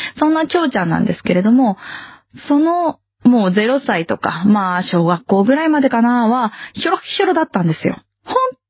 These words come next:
当にひょろひょろだったんです。うん。で、足も長いしね。で、体重は、だから生まれてきた時は結構あったと思うんですよ。三千後半だったかな。多分四千、四キロは行ってないと思うんですけど。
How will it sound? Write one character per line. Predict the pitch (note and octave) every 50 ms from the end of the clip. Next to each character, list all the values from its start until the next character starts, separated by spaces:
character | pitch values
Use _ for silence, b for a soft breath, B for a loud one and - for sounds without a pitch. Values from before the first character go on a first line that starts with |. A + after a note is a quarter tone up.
| _ -
当 | A#4+ A4+
に | A4+ A4 G4
ひ | B3+ -
ょ | G#4
ろ | F#4+ E4+
ひ | - -
ょ | F#4
ろ | D#4 C4+
だ | C4+
っ | C4+ -
た | - F3
ん | D#3
で | -
す。 | - - - - _ _ _ -
う | A3
ん。 | G3+ F3 F3+ F#3+ G#3
で、 | C4+ - B B B B
足 | B A#3 - - B4 A#4
も | D#4+ G#3
長 | F3+ E3+ E3 F3+ E3
い | E3
し | - - F#3
ね。 | A3 C4 C#4 B B B B B B B B
で、 | - A3 A3 G#3+ A3
体 | A3 D#4+ F4 F#4+ F4+
重 | F4 F4+ F4+ F#4
は、 | F4+ F#4 F#4 F#4+ D4+ -
だ | G#3 A3 A3
か | A3 G3
ら | F3+ -
生 | - A3
ま | B3+ D4 E4
れ | F4
て | E4+ F#4+ F#4
き | - -
た | F4 D#4+
時 | - A#3+ - - F3+
は | F3 F3+ F3 E3+ E3+
結 | - - C#4 C4+ _ -
構 | - F#3+ F3 - -
あ | A3
っ | A#3+ -
た | - G3+
と | - F3
思 | F#3+ F#3
う | F3
ん | E3
で | E3 -
す | F3+
よ。 | F3
三 | E3+ - F3+ F3 F#3 G3 F#3+
千 | - C4+ B3 G#3+
後 | - - A3+ C4
半 | C4+ D#4+ E4 F4
だ | F#4
っ | F4+
た | - D#4
か | - A3+ A3
な。 | A3 A3 A3+ A3+ G#3+ G3 F3+ F#3 F3+ _ _ B B B B B B B B B B B B B
多 | - E4
分 | D4+ A#3 G#3 G3+ G#3 G#3+
四 | A3+ C#4 E4+ F#4+ G4+ G4 - -
千、 | G#4 G4 D#4 A#3+
四 | C4 F#4 A#4 A4
キ | - F4
ロ | C4+ A3
は | F#3+ E3+
行 | F3 -
っ |
て | - G#3+
な | A3 A3 G#3
い | F3+
と | - E3+ D#3 C#3+
思 | - - F#3+ G3+ G3+
う | F#3
ん |
で | D#3+ D#3+
す | - - E3+
け | - - D#3+ D#3
ど。 | E3 E3+ E3 -